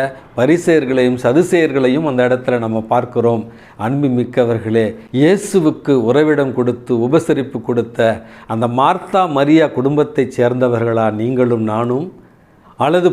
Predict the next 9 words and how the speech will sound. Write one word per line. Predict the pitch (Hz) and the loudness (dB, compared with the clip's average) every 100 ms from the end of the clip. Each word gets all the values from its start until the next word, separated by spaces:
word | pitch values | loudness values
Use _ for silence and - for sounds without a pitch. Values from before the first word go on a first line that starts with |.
| 180 | 0
பணத்தாசை | 151 196 220 226 202 185 175 151 | 0 0 0 0 0 0 0 2
பிடித்து | 156 156 160 143 | 2 2 0 0
கொண்டு | 147 143 123 | 0 0 -2
திரிந்த, | 131 127 127 127 117 - - 123 | -2 0 2 2 0 -6 -4 2
இயேசுவை | 165 175 - 170 160 - | 2 2 0 2 2 2
காட்டி | 135 175 226 196 | 0 0 -2 0
கொடுத்த | 160 143 107 123 107 - - - 113 | 2 0 2 0 0 -6 -20 -4 4
யூதாஸ் | 170 202 180 170 - 123 | 4 4 0 -2 -4 -4
இஸ்காரியத்தா | 120 - 147 131 123 117 120 110 | -4 0 0 4 2 2 0 -2